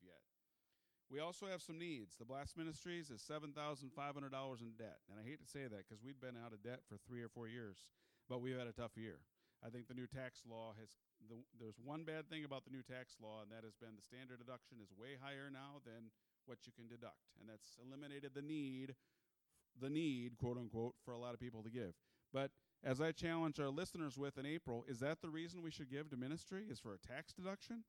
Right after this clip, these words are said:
For crying out loud, no. We should give to the Lord, right? Okay, so there's my little soapbox on that. Once we pay off our debt,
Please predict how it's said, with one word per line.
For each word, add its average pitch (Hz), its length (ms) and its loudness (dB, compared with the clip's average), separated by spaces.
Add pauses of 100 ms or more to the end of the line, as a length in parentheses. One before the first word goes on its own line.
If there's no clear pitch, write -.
For 113 140 -2 (120)
crying 165 440 2
out 113 240 -2
loud, 143 380 2 (100)
no. 147 680 4 (600)
We 131 100 2
should 131 180 -4
give 151 200 4
to 151 60 0
the 151 80 4
Lord, 147 420 4
right? 151 200 6 (1700)
Okay, 202 300 6 (240)
so 135 240 2
there's 160 260 2
my 160 120 0
little 147 200 2
soapbox 147 560 0
on 127 140 0
that. 104 220 -4 (240)
Once 208 280 2
we 233 100 0 (160)
pay 208 200 0
off 180 260 4
our 135 140 4
debt, 156 380 0